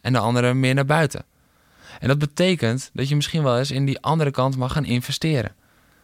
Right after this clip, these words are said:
Jij bent misschien een echte evangelist. Nou, investeer dan juist in de mensen die al in de gemeente zitten. Bouw relaties en deel je leven. Misschien ben je een zogenoemde huismus. Stap eens uit en reik uit naar de wereld om je heen.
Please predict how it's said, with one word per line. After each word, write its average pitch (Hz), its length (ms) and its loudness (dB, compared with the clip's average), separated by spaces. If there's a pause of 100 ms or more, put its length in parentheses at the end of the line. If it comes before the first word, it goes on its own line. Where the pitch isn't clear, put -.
(380)
Jij 117 140 0
bent 131 360 0
misschien 131 280 0
een 131 140 0
echte 143 280 -2
evangelist. 135 720 -2 (520)
Nou, 110 160 -2
investeer 143 500 0
dan 143 180 2
juist 139 420 2
in 131 140 -2
de 127 60 0
mensen 135 420 0
die 127 140 2
al 127 100 2
in 127 80 2
de 127 80 0
gemeente 127 380 -2
zitten. 120 360 -6 (320)
Bouw 123 260 2
relaties 131 680 0
en 107 200 -4
deel 131 220 2
je 123 140 0
leven. 139 400 -4 (840)
Misschien 131 300 0
ben 123 120 4
je 123 140 4
een 120 120 0
zogenoemde 131 580 4
huismus. 120 720 0 (680)
Stap - 320 -4
eens 160 180 0
uit 151 300 0
en 113 260 0 (120)
reik 127 360 0
uit 139 200 2
naar 123 120 0
de 120 100 0
wereld 135 380 2
om 127 200 2
je 123 60 4
heen. 127 320 0